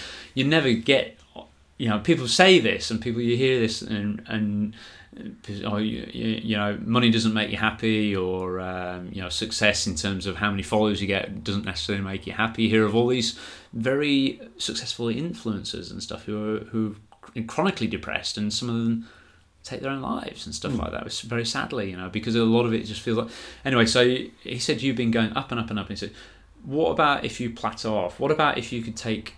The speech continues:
Speaker 1: some time off? The squad's not gonna fall apart. Sally will run the squad for you."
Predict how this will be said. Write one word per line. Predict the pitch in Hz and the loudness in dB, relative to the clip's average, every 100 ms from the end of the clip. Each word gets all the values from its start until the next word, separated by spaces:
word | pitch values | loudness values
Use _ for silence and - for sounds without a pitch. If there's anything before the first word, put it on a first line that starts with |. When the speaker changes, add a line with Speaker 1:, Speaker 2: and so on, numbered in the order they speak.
| - | -16
Speaker 1:
some | - 113 110 | -8 -2 -2
time | - 113 101 98 | -2 -2 0 -2
off? | 104 - - - - - _ _ _ _ _ - | -4 -6 -12 -18 -20 -20 _ _ _ _ _ -10
The | 113 | -4
squad's | - 170 165 | 2 4 2
not | 147 | -4
gonna | 120 113 | -2 -4
fall | - 107 | -2 -2
apart. | 87 - 82 87 101 - | -2 -6 -6 -4 -6 -8
Sally | - 127 147 | 0 2 2
will | 139 | 2
run | 127 113 | 2 0
the | 107 | 0
squad | - 101 95 | -2 -4 -4
for | - 90 | -6 -6
you." | 85 82 101 | -6 -10 -10